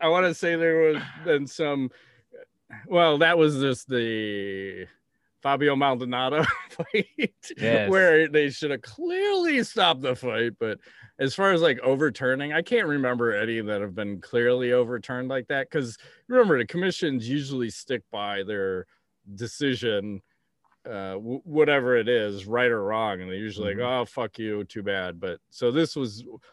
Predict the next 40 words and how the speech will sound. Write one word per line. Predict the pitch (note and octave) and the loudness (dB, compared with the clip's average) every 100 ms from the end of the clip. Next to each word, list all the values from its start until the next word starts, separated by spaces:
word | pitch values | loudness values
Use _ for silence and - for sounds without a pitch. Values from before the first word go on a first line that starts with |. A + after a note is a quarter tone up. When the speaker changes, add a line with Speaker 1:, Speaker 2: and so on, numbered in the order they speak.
| _ | _
Speaker 1:
one, | C3 D#3 C#3 A#2+ A#2+ A#2+ _ - | 0 2 4 2 -2 -4 _ -2
they | A#2+ | 2
actually | C3 - A#2+ | 2 2 0
overturned | A2 G#2 - B2+ A#2+ | 0 -4 -4 -2 0
it | G#2+ G2+ | 0 -2
within, | A#2 G#2+ - A#2+ A2+ G#2+ A2 | -2 -4 -2 -2 0 -2 -6
you | A2 | -6
know, | G2 F#2+ F#2 | -6 -8 -10
I | F#2+ | -8
think | A#2 | -4
that | A2 | -4
was | G2+ G#2+ | -4 -6
on | G2+ | -8
Thursday | - A2 A#2+ - B2 | -6 -4 -4 -4 -2
night, | B2 B2+ B2 - | -2 0 -2 -4
and | G2+ F#2 F#2+ | -8 -6 -6
here | F2+ A2+ | -4 -4
we | G#2 | -2
are | G#2+ G2+ | 0 0
on | F#2+ | -2
Monday, | G2 G2+ G#2+ A2 G#2+ G#2+ G#2 - _ - | -4 -4 -2 -2 -2 -2 -4 -8 _ -12
Monday | G#2+ A2 B2 | -8 -2 -2
night, | A#2 A#2+ B2 | -2 -4 -4
and | A2+ | -6
they | G#2 | -8
just | G#2+ G#2 - | -8 -8 -6
overturned | A#2+ A2 - A2+ A#2 | -6 -6 -8 -8 -6
that. | A2 | -8
So | - G2+ F#2 _ | -6 -6 -6 _
pretty | - D3+ | -6 -6
fast, | - C3 C3 G#2+ G2+ - | -4 0 0 0 -4 -6
but | G#2 F#2+ - - _ - | -6 -6 -10 -20 _ -2
get | F#3+ | 0
the | F#3+ F3+ | 0 0
fucking | F#3+ C#3 D3 | 0 0 -2
thing | A#2 G#2 | -4 -6
right. | F2 B2+ B2+ F#2+ | -2 0 0 0
I | |
mean, | G2 A2 | -4 -6
I, | A2 | -6